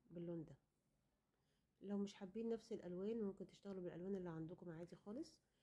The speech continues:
آه، لو حابين تشتغلوا بنفس الالوان عادي، جيبوها.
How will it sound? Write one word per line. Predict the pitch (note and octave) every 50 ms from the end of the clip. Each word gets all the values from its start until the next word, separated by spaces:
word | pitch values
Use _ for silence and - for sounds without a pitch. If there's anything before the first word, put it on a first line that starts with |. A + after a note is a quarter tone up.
| _ _ _ _ _ _ _ -
آه، | F3+ F3+ F3 F3 F3 F3 F3 F3 E3+ E3+
لو | D#3+ E3 E3+ E3+ D#3+
حابين | - - E3+ D#3+ F#3 F#3+ F#3+ F#3
تشتغلوا | - - - - F#3+ F#3 F#3 F#3 F3+ D#3+ - -
بنفس | E3+ E3+ E3 F#3 F3+ - - F#3
الالوان | - D#3+ D#3+ E3 F3+ F#3+ F#3+ F#3 F3
عادي، | E3 D3+ D#3 F3 F3 F3 F3+ F3 E3+ D#3+
جيبوها. | D#3 D#3 E3 D#3 E3 F#3+ G3 A3 C4+ E4